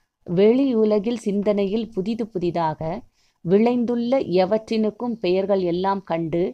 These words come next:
தெளிவுறுத்தும் படங்களொடு சுவடியெல்லாம் செய்து, செந்தமிழை செழுந்தமிழாய் செய்வதும் வேண்டும் என்பது பாவேந்தரின் ஆசை. அதன்படி நம் செந்தமிழ் மொழி செழுந்தமிழாய் விளங்க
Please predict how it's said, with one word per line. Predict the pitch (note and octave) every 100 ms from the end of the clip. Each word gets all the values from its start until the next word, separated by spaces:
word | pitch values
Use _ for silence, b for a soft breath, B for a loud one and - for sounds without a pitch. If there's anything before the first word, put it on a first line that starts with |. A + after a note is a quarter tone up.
| _ _ _ _ -
தெளிவுறுத்தும் | A3+ B3+ B3+ C4+ C4+ - C#4+ C4
படங்களொடு | F#3 F3+ G#3+ G#3 G#3 G#3 A3 C#4+ - _ _ -
சுவடியெல்லாம் | - G3 A#3 A3+ A3 G#3+ G#3+ A3+
செய்து, | - E3 E3+ D#3+ F3+ A#3+ - B B
செந்தமிழை | B A3+ A3+ A#3 G#3+ G3 F#3 G3+ C#4 _
செழுந்தமிழாய் | - F#3+ G#3+ G3+ F3 E3 D#3 E3 -
செய்வதும் | - D#3+ E3 D#3 D#3+ E3 G#3+ - _ -
வேண்டும் | E3+ D3+ D3 B2 _ _ b b b b b
என்பது | G#3 G#3+ F#3 G#3 A3+
பாவேந்தரின் | F#3+ F3 A3 A3+ F#3 E3 F3 E3
ஆசை. | D3+ D#3 D3 -
அதன்படி | - F3+ F3 F3 F3 B3 E4
நம் | E3 D#3+
செந்தமிழ் | D#3+ E3+ E3+ E3+ E3+
மொழி | E3 E3 B3
செழுந்தமிழாய் | - G3 A3 B3+ A3+ E3 D#3+ E3
விளங்க | D#3+ D#3 D#3